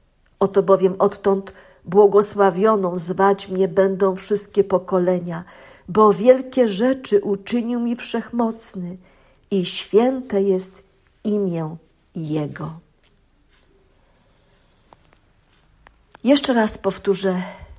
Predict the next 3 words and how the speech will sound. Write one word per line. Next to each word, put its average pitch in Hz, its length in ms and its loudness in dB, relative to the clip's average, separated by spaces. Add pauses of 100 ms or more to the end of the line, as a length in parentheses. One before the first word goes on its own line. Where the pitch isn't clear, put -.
(100)
myśl 180 500 -4 (380)
Alberta 156 680 -4
Einsteina. 160 840 -8